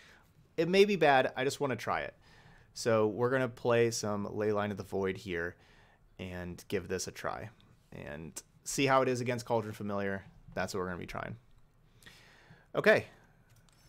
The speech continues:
So we're gonna play s-, we're gonna play four matches over in Ranked.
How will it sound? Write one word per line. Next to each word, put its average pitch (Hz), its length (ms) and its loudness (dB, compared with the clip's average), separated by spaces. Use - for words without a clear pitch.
So 143 160 0
we're 151 80 6
gonna 196 140 4
play 208 180 4
s-, 196 160 0
we're 151 100 2
gonna 190 100 4
play 214 140 4
four 208 300 2
matches 180 340 0
over 160 220 2
in 135 80 0
Ranked. 123 440 -2